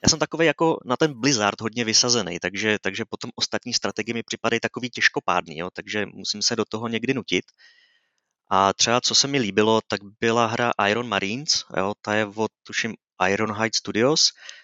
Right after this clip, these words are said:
a oni dělají hry na mobily, Kingdom Rush, tuším, se jmenuje ta Tower Defense hra. A právě, že takhle udělali ten Iron Marines, to je,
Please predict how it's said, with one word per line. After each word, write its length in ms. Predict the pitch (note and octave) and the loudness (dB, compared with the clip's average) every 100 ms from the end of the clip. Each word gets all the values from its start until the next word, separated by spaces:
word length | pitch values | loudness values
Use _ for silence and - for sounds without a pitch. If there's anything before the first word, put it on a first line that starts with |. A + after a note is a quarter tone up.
| _ | _
a 60 | F#2 | -2
oni 160 | G#2+ C3+ | 0 2
dělají 340 | C#3 C3+ C#3 | 2 2 2
hry 280 | A2+ B2 B2 | 2 4 4
na 100 | A2 | 2
mobily, 500 | A2+ A2 A2+ A#2+ A#2 - | 0 0 2 4 2 -4
Kingdom 340 | - G2+ G2+ A2 | -12 -8 -4 -2
Rush, 380 | A2 - - - | -2 -2 -6 -6
tuším, 280 | G#2 - G#2+ | -6 -4 -4
se 120 | A#2 | -6
jmenuje 260 | G#2+ A2 G#2+ | -4 -4 -4
ta 100 | G#2 | -4
Tower 260 | A2+ A2+ | -4 -4
Defense 320 | A2 A2 A#2 A#2 | -6 -4 -6 -2
hra. 180 | A2+ B2 _ _ _ _ _ _ _ G2 | -2 -2 _ _ _ _ _ _ _ 2
A 120 | G2 | 2
právě, 300 | G2 G#2 G#2+ | 2 2 2
že 120 | A2 | -2
takhle 260 | G2+ - A2 | -4 -2 -4
udělali 720 | G2+ G2+ G#2 G#2 G#2 G#2+ G#2 _ | -2 0 2 4 2 0 -4 _
ten 340 | G#2+ G#2 G2+ - - - | -4 -4 -6 -16 -10 -2
Iron 140 | G2+ G#2 | -2 0
Marines, 300 | G2 G#2 - | -2 0 0
to 80 | G#2+ | 2
je, 160 | F#2+ | 2